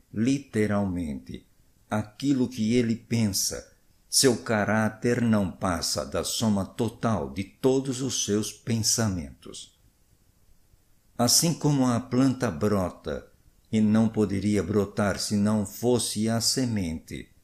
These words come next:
também cada ato do homem brota das sementes ocultas do pensamento,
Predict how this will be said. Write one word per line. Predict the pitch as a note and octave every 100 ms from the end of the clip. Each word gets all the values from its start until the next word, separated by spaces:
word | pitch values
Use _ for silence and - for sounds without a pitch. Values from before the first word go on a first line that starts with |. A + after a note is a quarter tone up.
| _ _ _ _ _
também | B2+ A2+ F#2+ A#2 B2 A2+
cada | - A2 G2 G#2 F#2 F#2
ato | E2 - D2+
do | G#2+ G2
homem | F#2+ F#2+ G2 A#2 A#2
brota | E2 A2+ A#2 G#2 - D2
das | C#2 F#2 F2+
sementes | - G2 F2+ A#2 C#3 B2 G#2 A#2
ocultas | B2+ - D3 D3+ - B2 F#2
do | G2 A#2
pensamento, | - - B3+ - A#2+ A2 F#2+ E2 - -